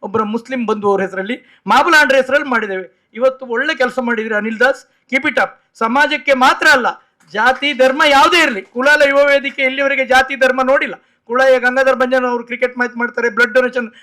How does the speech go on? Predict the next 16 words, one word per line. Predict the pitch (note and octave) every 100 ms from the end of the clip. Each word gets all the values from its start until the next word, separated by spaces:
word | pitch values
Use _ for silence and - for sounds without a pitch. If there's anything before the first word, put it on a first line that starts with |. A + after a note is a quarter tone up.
| - B3
ಐವತ್ತು | B3+ B3+
ಸಾವಿರ, | B3 B3
ನಲವತ್ತು | A#3+ B3
ಸಾವಿರ | B3 A3+
ಅವರೇ | B3+ C#4
ಕೊಟ್ಟಿದ್ದಾರೆ | A#3 G#3 F#3 _ _ -
ಗಂಗಾಧರ್ | G#3 A#3 A#3
ಬಂಜನ್, | G#3+ G3 F3+ _ _
ನಮ್ಮ | A3+ A#3+
ಸೆಕ್ರೆಟರಿ | A#3+ B3+ D#4+ D#4
ಕೊಟ್ಟಿದ್ದಾರೆ, | C#4 B3+ A#3+ F#3 - _ _ _ _ A3
ಆ, | G#3+ G#3 G3+
ಇವರು | G3+ A3 F#3+ _ _ _ -
ಕುಲಾಲ್. | A#3 G#3 - - _ _ - A#3
ಹಾಗಾಗಿ | C#4 D4 B3+ A3+ - _ -
ಸು-, | D4+